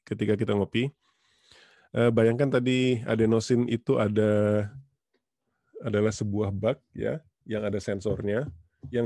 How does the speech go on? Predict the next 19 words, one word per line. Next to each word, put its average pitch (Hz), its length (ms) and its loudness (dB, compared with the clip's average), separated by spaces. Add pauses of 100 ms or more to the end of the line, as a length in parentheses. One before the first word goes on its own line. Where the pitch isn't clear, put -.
(120)
dilaku-, 120 320 0
eh, 113 160 -2
jadi 113 240 0
ketika 120 340 0 (140)
adenosinnya 110 560 0
meningkat, 110 640 -2 (320)
sensornya 123 800 0
itu 127 560 -4
begitu 107 400 -6
sudah 104 240 -2
menyentuh 104 400 -2
di 113 160 -2 (160)
atas 113 240 -4
baknya, 135 400 -2
sensornya 117 720 -2
tahu 117 400 2
kalau 110 240 0
baknya 101 240 -2
penuh, 139 320 0